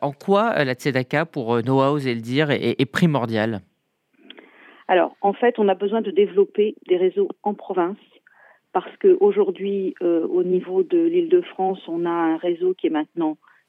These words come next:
Speaker 2: euh, tissé, euh, de sorte que, avec l'aide de nos partenaires,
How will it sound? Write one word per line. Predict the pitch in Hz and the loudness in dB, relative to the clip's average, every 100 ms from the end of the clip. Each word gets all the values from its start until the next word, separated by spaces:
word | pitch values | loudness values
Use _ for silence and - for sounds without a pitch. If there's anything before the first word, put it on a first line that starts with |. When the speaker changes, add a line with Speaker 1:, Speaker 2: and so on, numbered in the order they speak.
| - | -10
Speaker 2:
euh, | - - - | -6 -6 -8
tissé, | - - - 370 370 359 | -16 -8 4 6 6 4
euh, | - - - _ - _ | 0 -10 -16 _ -20 _
de | 165 175 - | -2 0 0
sorte | 190 - 165 - | -4 -4 -8 -2
que, | 170 160 - - - | 0 0 -6 -10 -2
avec | 156 165 | 0 2
l'aide | 190 165 | 2 2
de | 175 | 2
nos | 170 | 0
partenaires, | 165 156 - 175 175 175 165 160 | 0 -4 -4 -4 0 0 0 -2